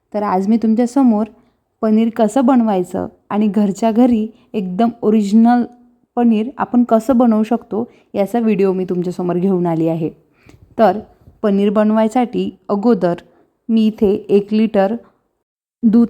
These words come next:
तापवून घेणार आहे. दूध तापवताना आपल्याला ते मीडियम फ्लेमवर तापवून घ्यायचं, जेणेकरून ते आतून छान आरामात गरम होतं आणि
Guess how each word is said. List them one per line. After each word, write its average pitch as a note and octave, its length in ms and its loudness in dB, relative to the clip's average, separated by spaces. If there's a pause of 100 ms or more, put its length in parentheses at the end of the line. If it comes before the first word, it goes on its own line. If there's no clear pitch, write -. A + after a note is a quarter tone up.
(140)
तापवून G3+ 360 0
घेणार F3+ 300 -2
आहे. D#3+ 240 -8 (840)
दूध G3+ 260 0 (240)
तापवताना A3 840 -2
आपल्याला G#3+ 540 -2 (360)
ते A#3+ 80 0
मीडियम G#3+ 420 2
फ्लेमवर G#3 420 -2
तापवून F#3+ 300 -2
घ्यायचं, E3+ 340 -4 (540)
जेणेकरून G3 540 0
ते G#3+ 200 0 (160)
आतून G#3 500 -2
छान G#3 200 0 (100)
आरामात F#3+ 640 -2 (340)
गरम G3 340 0
होतं E3 280 -6 (540)
आणि G3 380 0